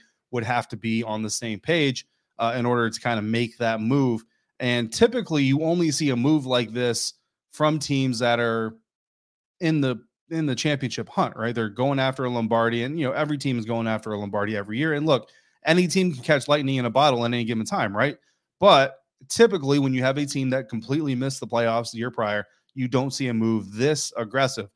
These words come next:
What does make it intriguing is really not about the quarterback. Uh, is really the potential for the two top corners or the two top offensive linemen being available, 'cause we just kind of t-, got done talking about this. At number seven, I imagine at worst, three of those top four offensive tackles are still available, maybe all four of them, honestly.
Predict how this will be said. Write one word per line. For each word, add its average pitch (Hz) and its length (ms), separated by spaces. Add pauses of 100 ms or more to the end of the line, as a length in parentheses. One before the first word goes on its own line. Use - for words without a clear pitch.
(320)
What 135 220
does 196 200
make 185 160
it 160 80
intriguing 135 600
is 123 180
really 190 260
not 131 300
about 131 220
the 120 80
quarterback. 131 560 (400)
Uh, 120 180
is 123 160
really 160 180
the 139 80
potential 127 380
for 131 120
the 110 60
two 139 280
top 131 260
corners 123 380
or - 20
the 110 80
two 120 160
top 110 300
offensive 104 340
linemen 127 320
being 113 160
available, 110 460
'cause 107 100
we 101 80
just 113 260
kind 107 140
of 98 80
t-, 113 80
got 104 240
done 98 100
talking 131 320
about 101 220
this. 104 220 (340)
At 127 140
number 147 240
seven, 131 520 (460)
I 147 140
imagine 135 360
at 120 240
worst, 139 480
three 131 220
of 135 80
those 120 180
top 120 280
four 120 200
offensive 110 340
tackles 107 380
are 101 60
still 104 240
available, 95 460
maybe 120 420
all 95 140
four 127 260
of 90 80
them, 95 160
honestly. 110 500